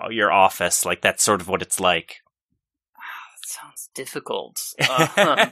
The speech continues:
Speaker 1: <laughs> And, but then there are also parts too where, again, you, the person, have to, have to physically do things. Like, there was a part where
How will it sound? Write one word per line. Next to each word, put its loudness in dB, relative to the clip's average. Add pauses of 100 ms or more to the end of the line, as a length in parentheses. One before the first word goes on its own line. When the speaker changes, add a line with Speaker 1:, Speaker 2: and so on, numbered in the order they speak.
Speaker 1:
<laughs> -8
And, 0
but 0
then 2
there 8
are 6
also 4
parts 2
too -2
where, 2
again, 0
you, 0 (280)
the 2
person, 2
have 0
to, -4 (200)
have -4
to -2
physically 0
do 0
things. 0
Like, 4
there 4
was 0
a 0
part 2
where -2